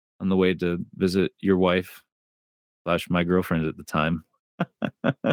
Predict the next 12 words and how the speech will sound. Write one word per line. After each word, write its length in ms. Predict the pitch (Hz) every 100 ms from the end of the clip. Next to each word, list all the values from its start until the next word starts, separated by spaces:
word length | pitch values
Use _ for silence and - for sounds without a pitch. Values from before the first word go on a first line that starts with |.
| - - - -
in 100 | 135
her 100 | 127
college 400 | 139 123 117 120
dorm 260 | 131 131
room. 340 | 110 107 131 - _ _ _ _ _ _ _
Blew 200 | 113 113
a 40 | 92
head 220 | 110 92
gasket 420 | 82 82 - 71
on 140 | 73
that 180 | 85 -
puppy. 340 | 82 76 76